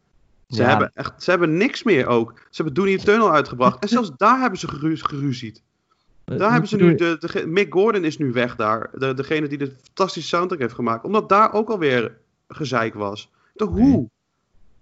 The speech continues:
Speaker 1: Hoe kun je zelfs die game verneuken, uiteindelijk? Of
Speaker 3: Nou ja,
Speaker 1: althans
Speaker 3: de game is niet, de game is
Speaker 1: Ja, de
Speaker 3: fantastisch.
Speaker 1: game is niet verneukt, maar hoe kun je zelfs daar nog controverse krijgen? Een game die zo goed is.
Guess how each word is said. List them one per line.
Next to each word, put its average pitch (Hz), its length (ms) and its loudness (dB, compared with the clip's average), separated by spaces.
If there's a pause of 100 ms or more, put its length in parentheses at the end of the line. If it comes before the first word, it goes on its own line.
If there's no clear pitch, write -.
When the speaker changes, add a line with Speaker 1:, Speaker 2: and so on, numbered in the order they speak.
Speaker 1:
Hoe 170 160 -4
kun 226 140 2
je 226 80 4
zelfs 214 260 2
die 214 220 -2
game 175 280 2
verneuken, 127 640 -4 (120)
uiteindelijk? 123 580 -4 (180)
Of 139 120 -12
Speaker 3:
Nou 165 120 0
ja, 147 60 2
Speaker 1:
althans 143 180 -4
Speaker 3:
de 120 120 -4
game 117 240 -2
is - 180 -12
niet, 104 200 -4
de 110 180 -2
game 101 140 -2
is 104 80 -2
Speaker 1:
Ja, 110 60 -2
de 117 60 2
Speaker 3:
fantastisch. 123 220 2
Speaker 1:
game 165 120 -2
is 165 60 -8
niet 180 120 -4
verneukt, 160 340 -2
maar 135 120 2
hoe 170 120 -2
kun 202 120 -6
je 185 140 0
zelfs 180 240 -10
daar 175 280 0
nog 190 140 -8
controverse 160 640 -6
krijgen? 101 380 -8
Een 113 100 -10
game 156 180 0
die 165 120 -6
zo 185 260 2
goed 202 280 -6
is. 104 220 -6